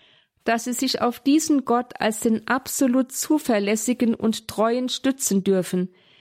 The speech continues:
der sich ihrer mit Gewissheit annehmen, ihre Würde verteidigen und ihre Freiheit bewahren wird.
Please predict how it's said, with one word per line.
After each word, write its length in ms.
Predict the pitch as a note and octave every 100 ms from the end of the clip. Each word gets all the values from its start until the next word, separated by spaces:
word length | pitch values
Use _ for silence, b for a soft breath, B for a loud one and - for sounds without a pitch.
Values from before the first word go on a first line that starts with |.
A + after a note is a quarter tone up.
| b b b -
der 140 | A3+
sich 300 | A3+ B3+ -
ihrer 300 | - B3+ C4
mit 260 | A#3+ A#3 -
Gewissheit 720 | G#3 G3+ D4 - C4+ B3+ -
annehmen, 640 | A3+ A3+ G#3 F#3+ F3+ F3+ b b b b
ihre 300 | - A3 G#3+
Würde 300 | G#3+ C#4 C#4
verteidigen 920 | C4 B3+ A#3+ - A#3 A#3 G#3 F3+ F#3+
und 200 | - G#3+
ihre 220 | - G#3 F#3+
Freiheit 720 | - F#3+ G#3 G#3+ G#3+ G#3+ - _ _
bewahren 640 | G#3+ G3 F#3+ F3+ F3+ F3+
wird. 360 | F3 E3 E3